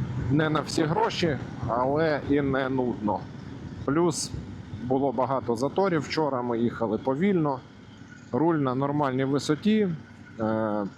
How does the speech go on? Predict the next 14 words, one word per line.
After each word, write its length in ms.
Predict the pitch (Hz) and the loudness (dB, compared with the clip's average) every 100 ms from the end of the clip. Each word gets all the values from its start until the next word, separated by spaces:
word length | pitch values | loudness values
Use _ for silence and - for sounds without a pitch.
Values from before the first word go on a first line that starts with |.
| - - - - - | -18 -20 -20 -14 -2
не 220 | 123 147 | 2 2
викликає 580 | 160 151 147 147 143 117 | 2 2 2 4 2 4
в 60 | 110 | 2
мене 240 | 117 113 | 2 2
ергономіка 680 | 113 113 131 123 113 107 110 | 0 0 0 0 0 0 -2
бажання 520 | 120 110 123 107 107 | -2 -2 -2 0 0
десь 360 | 107 107 - - - - - | 2 0 -2 -14 -20 -20 -8
посунутись 680 | - 120 139 120 101 117 101 | -4 0 0 0 0 0 -2
вперед, 420 | - 120 123 160 135 | -2 -2 0 0 0
назад, 420 | 110 104 135 151 - - - - | -2 0 0 0 -4 -16 -18 -14
щось 340 | - 123 113 | -4 0 0
поправити. 640 | - 107 - 160 147 123 104 | 0 -2 0 0 0 0 -2
В 60 | |
принципі, 560 | - 127 120 120 - | 0 -2 0 -2 0